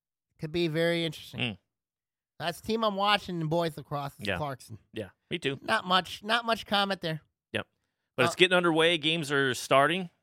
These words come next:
Speaker 2: So
Speaker 1: Mm-hmm.
Speaker 2: if you get a chance, get out there and watch those student athletes in action.
Speaker 1: Um,
Speaker 2: Cheer 'em
Speaker 1: girl-,
Speaker 2: on.
Speaker 1: yeah, girls soccer, I still think the in class is at the Stony Creek, but you got Troy Athens,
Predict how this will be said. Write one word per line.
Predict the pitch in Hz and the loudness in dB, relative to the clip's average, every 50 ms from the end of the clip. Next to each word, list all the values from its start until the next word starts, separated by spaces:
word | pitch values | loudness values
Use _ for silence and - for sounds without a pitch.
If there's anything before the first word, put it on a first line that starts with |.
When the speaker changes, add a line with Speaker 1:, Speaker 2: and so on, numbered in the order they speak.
| _ - | _ -8
Speaker 2:
So | 156 | -6
Speaker 1:
Mm-hmm. | 156 156 165 - | -4 0 0 0
Speaker 2:
if | 175 | 0
you | 151 131 | 0 0
get | 135 131 | -2 -2
a | 131 | -2
chance, | - - 143 147 160 165 - | -2 -2 -2 0 0 -2 -4
get | - 151 139 | -4 0 0
out | 139 - | 0 2
there | - 131 131 135 | 2 2 2 2
and | 131 127 | 2 2
watch | 127 131 131 127 - | 2 2 2 0 -2
those | 135 113 | -6 -4
student | - - 139 131 123 127 | -4 -4 -4 -2 0 0
athletes | 131 127 - - 127 120 104 - | 0 0 0 -2 -6 -6 -6 -6
in | 107 107 | -6 -4
action. | 110 113 120 127 - - 190 196 190 - _ _ _ _ _ _ _ _ _ _ _ _ - | -2 -2 -2 -2 -2 -2 -2 -2 -2 -6 _ _ _ _ _ _ _ _ _ _ _ _ -2
Speaker 1:
Um, | 175 185 196 202 208 208 208 - - | 2 2 4 4 2 0 -4 -10 -2
Speaker 2:
Cheer | 196 247 277 | 4 6 6
'em | 302 | 8
Speaker 1:
girl-, | - 214 | 8 8
Speaker 2:
on. | 214 185 156 123 185 - _ - | 8 6 4 2 -2 -8 _ -20
Speaker 1:
yeah, | - - _ - | -20 -20 _ -2
girls | - 247 294 311 - | 2 4 4 4 2
soccer, | - - 233 233 247 254 240 - 277 262 254 | 0 0 2 4 4 4 4 4 2 2 2
I | 214 180 | 2 0
still | - - - 226 226 208 | -2 -2 -2 0 0 0
think | - - 220 220 208 - | -2 -2 -4 -4 -4 -6
the | 196 196 190 | -6 -4 -4
in | 180 | -4
class | - - 190 190 196 196 190 190 - 190 | -4 -4 -2 0 0 0 0 -2 -2 -10
is | 165 - 190 | -6 -2 0
at | 180 180 185 _ - | 0 0 -2 _ -10
the | 175 156 | -12 -12
Stony | - - - 185 180 180 180 | -8 -2 0 0 2 2 0
Creek, | 165 - - 185 180 185 180 - | -4 -4 -2 -2 -2 -2 -2 -4
but | - 160 156 | -8 -8 -6
you | |
got | 151 165 165 165 - | -4 -4 -6 -6 -6
Troy | - - 175 170 165 | -6 -4 -2 -2 0
Athens, | 160 165 170 175 170 - 180 175 170 151 - | 0 2 0 0 0 -2 -6 -8 -8 -8 -12